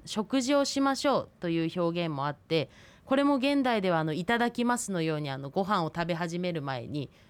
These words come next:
みんなでイペアンローって言ったりしています。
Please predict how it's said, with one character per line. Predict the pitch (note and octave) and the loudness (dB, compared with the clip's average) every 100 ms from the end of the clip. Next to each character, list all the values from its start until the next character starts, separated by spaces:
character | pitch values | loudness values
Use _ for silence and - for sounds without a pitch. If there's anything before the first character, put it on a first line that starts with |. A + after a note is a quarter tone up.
| - | -6
み | E3 | -2
ん | D#3+ | 0
な | D3+ | 0
で | C#3+ | -2
イ | C#3+ | -2
ペ | A3+ | 2
ア | G#3+ | 2
ン | G#3 | 2
ロ | G#3+ A3+ | 2 2
ー | A3+ | 2
っ | |
て | C#3+ | -2
言 | B2+ | -8
っ | |
た | - B2+ | -4 -4
り | B2 - - - | -6 -12 -20 -14
し | - | -2
て | D3+ | 0
い | D3 | 0
ま | E3 G3 | 0 0
す。 | - | -2